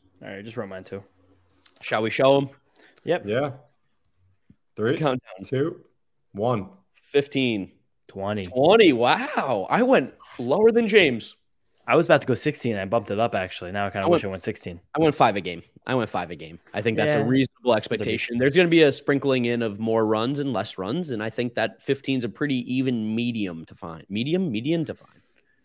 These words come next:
Speaker 1: Yeah, I mean, you know, this is both teams, right?
Speaker 3: Yeah,
Speaker 2: Oh, wait,
Speaker 3: you
Speaker 2: it's
Speaker 3: got it.
Speaker 2: both teams? Oh, my God. No, you, if you said it, that's on me. If you said it,
Speaker 1: <laughs>
Speaker 2: that's
Speaker 1: He
Speaker 2: on me.
Speaker 1: definitely said it.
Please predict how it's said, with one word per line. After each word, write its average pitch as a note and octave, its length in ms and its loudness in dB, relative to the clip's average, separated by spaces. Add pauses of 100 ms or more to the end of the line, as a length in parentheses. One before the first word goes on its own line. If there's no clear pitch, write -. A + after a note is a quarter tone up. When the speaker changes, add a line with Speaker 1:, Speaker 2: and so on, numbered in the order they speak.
(120)
Speaker 1:
Yeah, G#2+ 300 -4
I G2+ 40 -6
mean, B2 240 0
you E3+ 80 0
know, F#3 60 -2
this C3 120 -10
is C#3+ 80 -6
both C#3+ 260 2
teams, C3 340 0
right? G#2+ 200 -2 (840)
Speaker 3:
Yeah, B2 180 -2
Speaker 2:
Oh, C#3 220 8
wait, C3+ 120 6
Speaker 3:
you - 60 -2
Speaker 2:
it's D#3 120 4
Speaker 3:
got A#2+ 100 4
it. F#3 40 12
Speaker 2:
both F3 200 10
teams? G3 540 4
Oh, C#3+ 200 8
my F#2+ 160 -2
God. G2 400 -2 (1200)
No, C3+ 100 4
you, D3+ 220 6
if F3 120 6
you - 120 -4
said F#3+ 240 8
it, - 300 4
that's D3+ 160 2
on E3+ 140 4
me. F#3 360 2
If A#2+ 120 -8
you C3 80 -6
said D3+ 180 6
it, C3 60 2
Speaker 1:
<laughs> - 20 2
Speaker 2:
that's C#3+ 120 0
Speaker 1:
He D3 60 -4
Speaker 2:
on D3 60 2
me. D#3 60 -2
Speaker 1:
definitely D3+ 160 2
said D3+ 240 6
it. D3+ 140 4